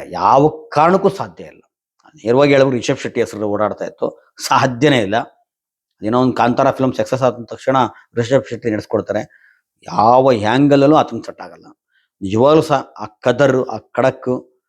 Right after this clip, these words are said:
ಆ ಒಂದು ವೈಖರಿ ಎಲ್ಲ ಇದ್ರೆ ನನ್ನ ದೃಷ್ಟಿಲಿ ಆಯ್ಕೆ ಇಬ್ರೇನೆ, ಒಂದು ಯಶ್, ಇನ್ನೊಂದು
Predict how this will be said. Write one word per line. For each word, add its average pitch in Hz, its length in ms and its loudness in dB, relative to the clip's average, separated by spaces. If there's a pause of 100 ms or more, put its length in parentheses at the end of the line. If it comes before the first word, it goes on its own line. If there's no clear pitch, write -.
(420)
ಆ 110 80 -6
ಒಂದು 104 280 -2
ವೈಖರಿ 139 400 2
ಎಲ್ಲ 117 140 2
ಇದ್ರೆ 120 560 -6
ನನ್ನ 117 340 2
ದೃಷ್ಟಿಲಿ 120 360 -2
ಆಯ್ಕೆ 98 280 -2
ಇಬ್ರೇನೆ, 92 540 -12 (100)
ಒಂದು 104 360 -4 (720)
ಯಶ್, 113 380 0 (580)
ಇನ್ನೊಂದು 135 380 2